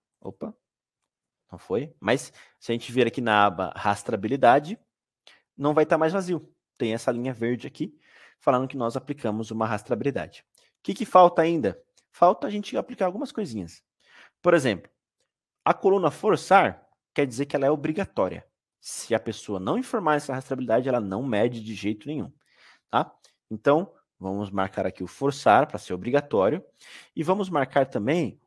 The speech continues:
o prompt em resume. O que que é isso? Ele vai me resumir, vai me mostrar novamente essa tela quando por um acaso eu fui almoçar e voltei, fechei o software e abri de novo,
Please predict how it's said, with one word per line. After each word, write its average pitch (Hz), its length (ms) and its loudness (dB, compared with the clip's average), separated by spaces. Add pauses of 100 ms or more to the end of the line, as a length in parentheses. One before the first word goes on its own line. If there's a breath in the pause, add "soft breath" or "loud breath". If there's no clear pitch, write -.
(120)
o 135 80 -20
prompt 175 480 2
em 170 40 0
resume. 151 420 0
O - 20 -4
que 175 100 -12
que 262 120 -4
é - 20 0
isso? 120 420 -2
Ele 131 140 -4
vai 147 160 4
me 180 240 -2
resumir, 175 600 -2
vai 131 120 -2
me 143 80 -4
mostrar 147 340 -2
novamente 165 560 -4
essa - 160 -6
tela 131 420 -2 (360 soft breath)
quando 185 240 2
por 180 180 -4
um 175 40 4
acaso 160 320 4
eu 151 120 2
fui 156 160 0
almoçar 139 500 2
e 127 40 -2
voltei, 127 600 -4 (220 soft breath)
fechei - 320 -2
o 139 60 0
software 135 420 4
e 113 60 4
abri 110 160 -2
de 98 100 -8
novo, 135 480 -4